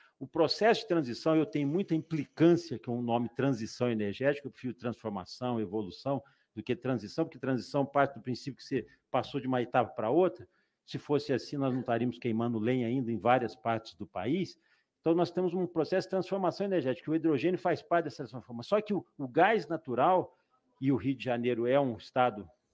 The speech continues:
que tem uma grande produção, e esse, essa produção se espalha pelo país também, ele é uma matriz positiva, boa, e que pode fazer este processo da transição. Eu falei com Vossa Excelência, falei hoje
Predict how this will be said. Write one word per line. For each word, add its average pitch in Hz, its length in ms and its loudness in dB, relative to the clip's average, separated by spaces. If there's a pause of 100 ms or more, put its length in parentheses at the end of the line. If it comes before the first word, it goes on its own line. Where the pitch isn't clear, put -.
que 117 120 -8
tem 143 440 0
uma 120 160 -4
grande 123 340 0
produção, 127 500 -2
e 127 100 2
esse, 123 300 0
essa 117 220 -8
produção 127 300 -6
se - 140 -10
espalha 120 340 0
pelo 104 200 -8
país 104 360 -6
também, 160 400 -6 (560)
ele 190 160 6
é 202 60 2
uma 202 140 2
matriz 160 540 0 (680)
positiva, 185 540 6
boa, 170 420 6 (240)
e 175 80 -6
que - 120 -6
pode 202 380 0
fazer 190 480 4
este 226 480 0
processo 131 560 -2
da 104 100 -12
transição. - 580 -16 (600)
Eu 127 100 -2
falei 123 360 0
com 113 140 -8
Vossa 110 180 -2
Excelência, 143 400 -4
falei 127 260 0
hoje 117 400 0